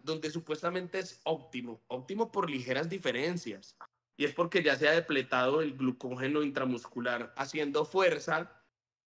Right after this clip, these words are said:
entonces usted está, digamos que, derrochando menos ese glucógeno intramuscular en el acondicionamiento cardiovascular, entonces eligen hacerlo después como método óptimo,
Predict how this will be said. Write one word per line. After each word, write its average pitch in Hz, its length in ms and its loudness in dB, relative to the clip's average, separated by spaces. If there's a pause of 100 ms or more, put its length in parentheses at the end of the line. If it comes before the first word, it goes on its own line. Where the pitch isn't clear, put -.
(280)
entonces 170 640 0
usted 160 240 -4
está, 160 720 0
digamos 165 320 -2
que, 143 240 0
derrochando 131 720 -2
menos 151 340 2
ese 156 200 -4
glucógeno 139 800 -2
intramuscular 135 1000 0 (140)
en 131 100 0
el 135 100 2
acondicionamiento 120 760 -2
cardiovascular, 165 760 4
entonces 156 460 2
eligen 156 600 2 (600)
hacerlo 143 720 2
después 160 540 2
como 160 280 -4
método 139 600 4
óptimo, 143 500 0